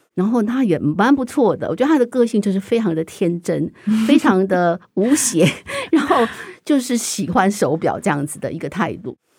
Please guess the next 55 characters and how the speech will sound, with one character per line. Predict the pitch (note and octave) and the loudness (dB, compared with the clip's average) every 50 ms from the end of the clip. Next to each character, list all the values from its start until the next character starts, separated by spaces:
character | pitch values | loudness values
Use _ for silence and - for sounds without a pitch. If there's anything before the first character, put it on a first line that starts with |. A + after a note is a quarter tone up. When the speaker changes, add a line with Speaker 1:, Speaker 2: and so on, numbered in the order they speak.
| _ _ _ | _ _ _
Speaker 1:
所 | - - | -6 -4
以 | C4+ C4+ | -2 0
我 | A3+ | 0
们 | F3+ F3+ | 0 0
就 | F#3 A3+ | -2 -2
跟 | A3 A3+ A3+ | -2 -2 0
他 | A3 A3+ | 0 0
说 | - B3 | 0 0
，“你 | A3 F#3 | 0 0
到 | D#3+ - B3 G#3+ | 0 0 -2 -2
我 | E3+ | 0
们 | C#3 D3 | -2 -4
台 | - D3 D#3 D3+ | -4 -6 -6 -4
湾 | D3+ D3 D#3+ | -4 -4 -4
办 | F3 E3 | -2 -4
公 | E3 E3 D#3+ D#3+ | -2 -2 -4 -4
室 | D#3 - - C#3+ B2+ | -6 -6 -8 -8 -8
来， | - - A#3 | -4 -2 -2
Speaker 2:
嗯。 | G#3+ F3 E3 E3+ - _ - | -2 -2 -4 -8 -12 _ -8
Speaker 1:
然 | - E3+ F#3+ | -6 -4 -2
后 | G#3 A3 A#3 G#3 F3+ | -2 0 0 2 2
呢， | E3 D#3+ D3+ | 2 0 0
我 | - - D3+ | -2 -2 -2
让 | F#3 A#3 G#3 E3 | 0 0 0 -2
你 | A#2 - | -4 -6
看 | - - - - B2+ | -8 -6 -4 -4 -4
Grand | C#3 - - - - C3+ | -4 -6 -10 -12 -12 -12
Seiko， | - - - - - - - - - - _ _ _ _ _ - | -10 -8 -10 -10 -10 -12 -10 -10 -10 -12 _ _ _ _ _ -4
你 | D#3 | 0
再 | F3+ A#3 | 0 0
帮 | A#3 - G#3 G#3 A3 | 0 0 0 0 2
我 | G3+ D3 E3 - | 0 0 -4 -4
讲 | _ - - - - D3 F#2 _ _ - | _ -6 -6 -6 -6 -8 -14 _ _ -8
这 | F4+ D#4+ | -6 -4
个 | - - | -4 -4
东 | - - - G#3+ G#3 | -2 0 2 2 2
西 | G3+ G#3 F#3+ | 2 0 -2
到 | - D#3 D3+ | -2 -2 -2
底 | - C3 | -2 -4
好 | C3+ - - C#2 | -4 -4 -6 -6
不 | - - A2 | -8 -8 -8
好。” | B2 - - - - _ _ _ _ _ _ _ _ _ | -8 -8 -12 -14 -16 _ _ _ _ _ _ _ _ _
我 | - F#3 | -2 0
没 | F#3+ A#3 C4+ | 2 2 2
有 | B3 A#3+ | 2 2
要 | A3 G3+ | 2 0
逼 | G3 - G3+ F#3+ | 0 -2 -4 -4
迫 | G3 - - C4 A3 F#3 | -6 -6 -4 -2 0 0
你 | D3 C#3 | 2 0
讲 | C#3 - - - - | -2 -4 -6 -10 -6
说 | - - | -2 0
他 | G#3+ B3 - - - | 2 2 2 2 2
一 | B3+ E4+ | 2 4
定 | G4 E4 A3+ G#3+ | 4 6 4 4
好， | A#3+ C4 B3+ - - - | 4 4 2 2 0 -2